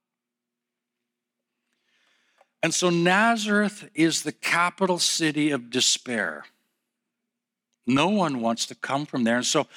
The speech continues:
now to have the idea that a Messiah would be born in Nazareth and deliver the nation, that's where losers come from.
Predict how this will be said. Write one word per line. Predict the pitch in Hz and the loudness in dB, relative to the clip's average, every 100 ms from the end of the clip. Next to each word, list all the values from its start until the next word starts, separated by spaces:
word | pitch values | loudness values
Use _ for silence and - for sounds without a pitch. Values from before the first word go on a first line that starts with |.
| - | -12
now | 143 160 214 | 0 0 2
to | 185 | 0
have | 170 | 0
the | 156 143 | 0 0
idea | 123 143 156 | 0 0 0
that | 135 | 2
a | 123 | 0
Messiah | 117 113 - - - 175 214 233 214 175 | 0 0 2 0 0 0 0 2 2 2
would | 147 135 | 0 -2
be | 131 131 | -2 -4
born | 117 208 233 233 | 2 4 4 2
in | 180 160 | 0 0
Nazareth | 185 240 269 226 240 - - - | 2 2 2 0 -2 -2 -12 -2
and | 214 | 0
deliver | 180 208 262 262 | 0 0 0 0
the | 214 | 0
nation, | 196 226 269 - 285 285 226 _ _ _ _ _ _ _ _ _ _ - | 2 2 2 2 4 2 0 _ _ _ _ _ _ _ _ _ _ -8
that's | 190 247 | -6 -2
where | 247 | 0
losers | 202 175 208 262 254 247 - | 0 2 2 2 0 -2 -4
come | - 165 156 | -6 -8 -8
from. | 139 - 143 143 131 110 85 | -12 -8 -4 -2 -2 -6 -10